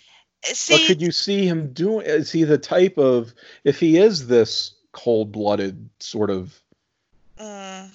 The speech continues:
Speaker 2: sociopath, d-, does that type of person hire someone to kill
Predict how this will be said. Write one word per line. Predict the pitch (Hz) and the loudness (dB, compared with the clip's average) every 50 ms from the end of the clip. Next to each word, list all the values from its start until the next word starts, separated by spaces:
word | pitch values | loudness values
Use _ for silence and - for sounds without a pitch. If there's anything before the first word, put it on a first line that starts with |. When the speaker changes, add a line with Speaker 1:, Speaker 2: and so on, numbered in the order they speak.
| _ _ _ _ _ _ _ _ - | _ _ _ _ _ _ _ _ -6
Speaker 2:
sociopath, | - - - 147 127 123 120 - 120 113 107 101 - - 87 - 69 69 - _ - | -4 0 4 4 4 4 4 2 -2 -2 -2 -2 -2 -4 -6 -6 -6 -10 -14 _ -6
d-, | 131 127 - 156 151 - _ _ | -6 -6 -4 -6 -10 -12 _ _
does | - 143 123 113 117 | -2 -2 -2 0 2
that | 143 143 143 - | 2 2 2 2
type | - - 143 135 - | 2 0 0 0 0
of | 123 113 | -6 -12
person | - - 127 135 127 - - 120 113 | -6 -4 -4 -4 -4 -4 -6 -8 -8
hire | 107 - - - - 151 147 190 214 175 131 117 110 | -10 -12 -16 -14 -6 -2 0 2 2 2 2 0 -2
someone | - - 113 107 107 107 104 101 | -2 -4 -4 -4 -2 -4 -4 -6
to | - - 110 | -6 -10 -12
kill | - - - 127 117 113 113 110 107 104 104 104 | -8 -2 0 2 4 4 4 4 2 0 -2 -6